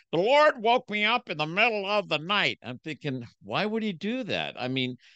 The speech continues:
let me sleep," right? I said, "Well, what happened?"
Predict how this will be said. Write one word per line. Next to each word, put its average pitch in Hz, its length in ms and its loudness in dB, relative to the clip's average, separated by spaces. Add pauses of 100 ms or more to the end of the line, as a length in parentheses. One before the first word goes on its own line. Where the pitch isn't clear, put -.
(100)
let 185 160 -4
me 240 120 -2
sleep," 180 480 0
right? 117 300 2 (200)
I 156 100 -2
said, 196 160 -2
"Well, 175 100 2
what 190 140 0
happened?" 202 380 -4